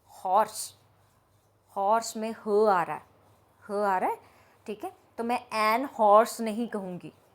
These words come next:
ठीक है, पर यहाँ पर हम Ali is late and whore नहीं कहेंगे, हम कहेंगे और,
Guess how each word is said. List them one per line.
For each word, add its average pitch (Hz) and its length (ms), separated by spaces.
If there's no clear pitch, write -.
ठीक 202 180
है, 349 80
पर 226 120
यहाँ 220 460
पर 180 160
हम 233 280
Ali 233 380
is 220 160
late 196 540
and 208 180
whore 190 680
नहीं 202 280
कहेंगे, 165 360
हम - 260
कहेंगे 160 440
और, 170 280